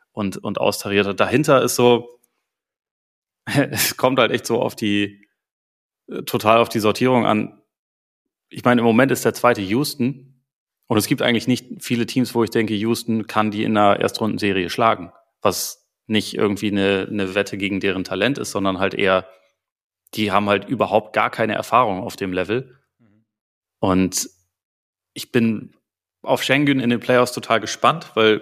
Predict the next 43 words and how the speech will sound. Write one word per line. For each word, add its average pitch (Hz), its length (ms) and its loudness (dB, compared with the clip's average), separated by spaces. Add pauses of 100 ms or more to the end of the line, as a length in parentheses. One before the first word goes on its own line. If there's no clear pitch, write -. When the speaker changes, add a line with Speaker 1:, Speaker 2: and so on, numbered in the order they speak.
(460)
Speaker 1:
ich - 80 -20
denke, 113 240 0
es - 80 -4
kann 117 180 0
in 107 80 -2
mehrere 110 360 -2
Richtungen 131 340 -2
gehen. 127 240 0
Sein 104 160 0
Scoring 113 360 2
ist - 120 -4
ja 123 80 4
über 110 220 2
die 107 80 -2
Saison 104 340 -2
wieder, 98 480 0
wieder 120 180 0
besser 131 280 0
geworden, 123 420 2
aber 101 300 2 (340)
er 117 140 2
ist 123 100 -6
halt, 113 260 -2 (480)
also 117 440 0 (140)
ich - 100 -8
bin 147 120 4
bei 147 120 4
ihm 151 100 2
so 135 80 4
ein 123 80 4
bisschen 139 200 2
gespannt, 131 360 2
ob - 140 -4
er 120 200 2
so 110 140 -4
eine 110 140 0
leichte 104 920 0 (540)
Sabonis-Entwicklung 147 1040 0
hinlegt, 156 460 0
der 110 160 4
halt 104 220 -2 (600)
schon 117 260 0
viele 123 720 0